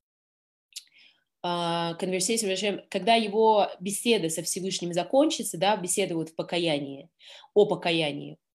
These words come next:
он, э, лишится этого вдохновения. И в ответ Всевышний дал ему шаббат,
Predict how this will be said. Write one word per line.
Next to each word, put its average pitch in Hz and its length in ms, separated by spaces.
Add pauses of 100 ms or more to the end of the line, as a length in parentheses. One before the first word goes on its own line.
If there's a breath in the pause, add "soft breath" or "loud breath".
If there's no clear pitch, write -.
он, 294 420 (600)
э, 185 320
лишится 208 440
этого 208 240
вдохновения. 165 760 (640 loud breath)
И 220 100
в 208 80
ответ 294 360
Всевышний 262 440
дал 233 200
ему 220 180
шаббат, 170 440